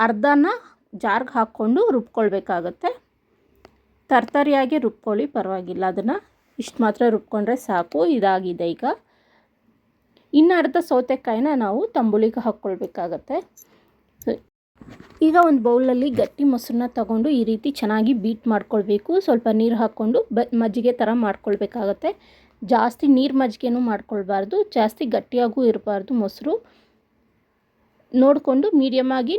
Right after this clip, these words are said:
ನೀರು ಹಾಕ್ಕೊಳ್ಬೇಕು. ಇದಾಗಿದೆ. ಈಗ, ಈಗ ಒಂದು ಪಾತ್ರೆಯಲ್ಲಿ ಒಗ್ಗರಣೆ ಹಾಕ್ಕೊಳ್ಳೋಣ. ಈ ಒಗ್ಗರಣೆಗೆ ಎಣ್ಣೆ ಸ್ವಲ್ಪ ಹಾಕ್ಕೊಂಡು ಸಾಸಿವೆ ಹಾಕ್ಕೊಳ್ತಾ ಇದ್ದೀನಿ, ಅರ್ಧ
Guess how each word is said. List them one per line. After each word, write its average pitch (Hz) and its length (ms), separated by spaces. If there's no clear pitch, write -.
ನೀರು 254 220
ಹಾಕ್ಕೊಳ್ಬೇಕು. 208 640
ಇದಾಗಿದೆ. 214 640
ಈಗ, 185 120
ಈಗ 349 100
ಒಂದು 240 200
ಪಾತ್ರೆಯಲ್ಲಿ 233 520
ಒಗ್ಗರಣೆ 214 420
ಹಾಕ್ಕೊಳ್ಳೋಣ. 196 500
ಈ 269 40
ಒಗ್ಗರಣೆಗೆ 196 600
ಎಣ್ಣೆ 214 280
ಸ್ವಲ್ಪ 208 260
ಹಾಕ್ಕೊಂಡು 208 400
ಸಾಸಿವೆ 202 480
ಹಾಕ್ಕೊಳ್ತಾ 190 520
ಇದ್ದೀನಿ, 202 260
ಅರ್ಧ 208 220